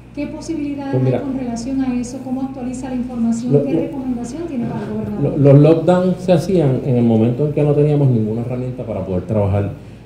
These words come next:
Speaker 2: y atajar. En este momento tenemos nuestro sistema de rastreo, que no es otra cosa que yo identifico un caso, lo separo, lo aíslo y evito el contagio. Y ese sistema de rastreo ha sido sumamente efectivo.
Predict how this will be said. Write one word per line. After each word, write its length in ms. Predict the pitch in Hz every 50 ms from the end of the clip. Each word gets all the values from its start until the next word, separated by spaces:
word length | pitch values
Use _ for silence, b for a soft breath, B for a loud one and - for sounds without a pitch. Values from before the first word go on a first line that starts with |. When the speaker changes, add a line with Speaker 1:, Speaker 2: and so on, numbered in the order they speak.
| B -
Speaker 2:
y 80 | - 117
atajar. 400 | 107 95 104 95 - 85 82 82 -
En 120 | 104 98 98
este 180 | 95 - 123
momento 360 | 131 135 143 156 160 - 131 113
tenemos 300 | 107 101 104 110 120 120
nuestro 220 | 113 101 - 98
sistema 380 | 95 107 92 - 101 98 110 120
de 60 | 123
rastreo, 500 | 139 135 135 - - 160 147 127 123 127 - B B B B B B B B - - -
que 80 | 104
no 80 | 98 101
es 60 | 110
otra 200 | 113 123 123 -
cosa 300 | 156 170 156 - 139 -
que 80 | 117 107
yo 80 | 98
identifico 460 | 98 101 107 107 - 123 - 135 120
un 80 | 131 123
caso, 400 | - 170 170 156 123 - 127 131 B B B B B B B B - - 117
lo 100 | 107 95
separo, 520 | - 110 98 - 135 156 156 147 147 139 113
lo 180 | 107 104 107
aíslo 340 | 120 156 190 180 175 165 127
y 80 | 110 101
evito 300 | 95 101 110 110 135 135 131 127 - - -
el 100 | 107 98
contagio. 460 | - 98 90 92 107 101 95 90 92
Y 40 | 95
ese 180 | 98 98 - 131
sistema 300 | - 151 - - 143 147
de 60 | 143
rastreo 300 | 147 139 - 170 160 143
ha 40 | 131
sido 340 | - 147 143 156 151 156 - - - - - - - - - - - - - - - - - - - - - - - - - - - - - - - - -
sumamente 420 | - 165 160 143 139 127 117 -
efectivo. 380 | - - - - - 85 85